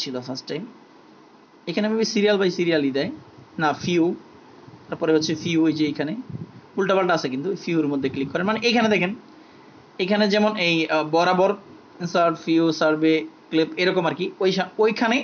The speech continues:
এরকম বরাবর মিলাইতে হবে আপনাকে আর কি, একটার পর একটা serial করতে হবে। okay, so আমি হচ্ছে এগুলা মিলে নিতেছি আপনাদের, আহ, বোঝানোর স্বার্থে। আমি survey ক্লাব, আচ্ছা আমি একটু fast করি, survey club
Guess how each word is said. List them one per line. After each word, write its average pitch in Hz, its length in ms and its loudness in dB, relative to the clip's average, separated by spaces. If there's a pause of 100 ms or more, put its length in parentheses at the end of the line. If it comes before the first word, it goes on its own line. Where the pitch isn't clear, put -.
(340)
এরকম 196 240 2 (140)
বরাবর 202 360 4
মিলাইতে 196 380 4
হবে 143 220 2
আপনাকে 131 380 -2
আর 123 100 -8
কি, 117 100 -10 (240)
একটার 160 220 -4
পর 156 80 -2
একটা 156 180 -4
serial 175 440 2
করতে 131 200 -8
হবে। 123 180 -8
okay, 185 200 0 (500)
so 233 120 4
আমি 208 260 4
হচ্ছে 208 180 2
এগুলা 196 220 4
মিলে 185 380 2
নিতেছি 190 340 0
আপনাদের, 156 300 0 (520)
আহ, 160 240 2
বোঝানোর 190 320 2
স্বার্থে। 208 340 0 (140)
আমি 170 240 -4 (140)
survey 160 300 0
ক্লাব, 143 260 -6 (300)
আচ্ছা 139 200 -8
আমি 156 120 -4
একটু 180 100 -4 (360)
fast 160 280 -2
করি, 147 140 -4
survey 131 720 -6 (760)
club 131 260 -4